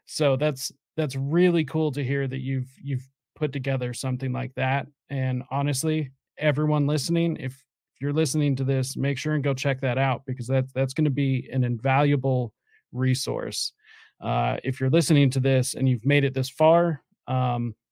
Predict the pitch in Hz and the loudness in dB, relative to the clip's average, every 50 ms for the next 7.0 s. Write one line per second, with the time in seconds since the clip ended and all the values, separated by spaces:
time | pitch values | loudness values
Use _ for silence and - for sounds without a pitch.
0 | _ _ _ _ _ _ _ _ _ _ - 139 139 139 135 139 131 - - 165 | _ _ _ _ _ _ _ _ _ _ -2 2 2 4 4 2 2 2 2 2
1 | 156 143 135 131 123 139 135 131 135 139 135 131 127 120 123 131 123 117 123 123 | 4 4 2 2 0 0 -2 0 0 0 0 0 0 -2 -2 -2 -2 -2 -2 -4
2 | 117 117 120 - - 113 113 107 104 - - - - - - 98 _ _ _ _ | -4 -6 -6 -8 -8 -8 -8 -8 -8 -10 -12 -12 -14 -14 -14 -16 _ _ _ _
3 | _ _ _ _ _ _ _ _ _ _ _ - - - 143 135 120 117 113 101 | _ _ _ _ _ _ _ _ _ _ _ -8 -4 -2 0 0 0 0 -4 -8
4 | - _ _ _ _ _ _ _ _ _ _ _ _ _ _ _ - 151 156 139 | -12 _ _ _ _ _ _ _ _ _ _ _ _ _ _ _ 2 4 6 8
5 | 131 147 151 165 147 165 165 131 - 143 170 160 151 139 - 151 147 147 147 131 | 8 6 6 8 6 6 6 6 2 2 2 4 2 4 2 2 2 2 2 0
6 | - - - - 127 139 139 139 143 135 135 135 135 131 131 - - - - | -2 -6 -12 -6 -2 0 2 2 4 4 4 2 2 0 -2 -6 -8 -10 -10